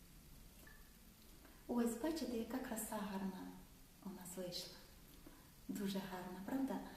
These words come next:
А тепер ми, е, по цій гілочці і, е, по цьому сніжку будемо сипати дощиком. Так, ну, от він у нас порізаний.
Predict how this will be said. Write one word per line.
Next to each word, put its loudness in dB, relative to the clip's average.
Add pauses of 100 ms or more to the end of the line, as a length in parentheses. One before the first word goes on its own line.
(280)
А 4
тепер 6
ми, 12
е, 4 (580)
по 8 (140)
цій 4
гілочці 6
і, 0 (580)
е, 4
по 6
цьому 8
сніжку 8 (500)
будемо 12 (100)
сипати 4
дощиком. 2 (760)
Так, 0 (180)
ну, 2
от 4 (180)
він -2
у -4
нас -2
порізаний. 10